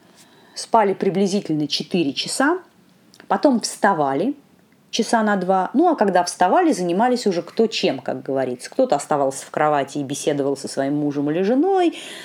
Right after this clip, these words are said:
кто-то занимался домашними делами. Были явные те, которые практиковали, медитировали,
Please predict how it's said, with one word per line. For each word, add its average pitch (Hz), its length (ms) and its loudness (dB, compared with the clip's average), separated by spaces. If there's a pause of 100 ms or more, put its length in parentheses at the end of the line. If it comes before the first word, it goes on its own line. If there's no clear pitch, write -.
(180)
кто-то 262 200 2
занимался 180 460 0
домашними 269 640 4
делами. 233 580 4 (320)
Были 247 220 6
явные 151 420 2
те, 143 160 -4
которые 135 380 -4
практиковали, 214 840 0
медитировали, 233 1080 2